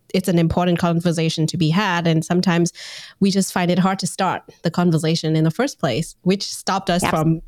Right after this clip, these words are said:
Speaker 1: ever having any discussion whatsoever. So yeah, how do you recommend us to navigate this?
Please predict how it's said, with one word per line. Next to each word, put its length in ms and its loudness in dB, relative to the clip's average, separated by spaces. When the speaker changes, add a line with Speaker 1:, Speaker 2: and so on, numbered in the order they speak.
Speaker 1:
ever 280 2
having 400 0
any 260 2
discussion 460 -2
whatsoever. 560 0
So 140 -4
yeah, 180 0
how 180 0
do 140 -6
you 140 0
recommend 460 4
us 240 -2
to 100 -4
navigate 420 0
this? 360 -6